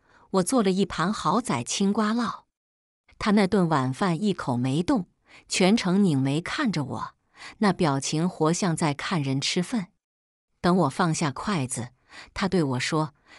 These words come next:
：“贝类的消化器官没办法完全清洗干净，吃这种东西就等于在吃排泄物。”我一口气哽在喉咙，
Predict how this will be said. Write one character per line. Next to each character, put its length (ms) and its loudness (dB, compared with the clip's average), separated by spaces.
：“贝 180 4
类 160 4
的 100 2
消 280 0
化 180 -2
器 260 0
官 280 0
没 260 4
办 260 2
法 360 -2
完 240 4
全 260 -2
清 300 2
洗 180 -4
干 260 2
净， 220 -2
吃 180 0
这 160 -2
种 200 -2
东 200 4
西 280 -2
就 200 4
等 240 0
于 120 0
在 220 -2
吃 220 -2
排 240 -6
泄 240 -2
物。” 300 -8
我 100 4
一 180 4
口 240 -2
气 300 -2
哽 260 -2
在 140 -2
喉 300 -4
咙， 320 -6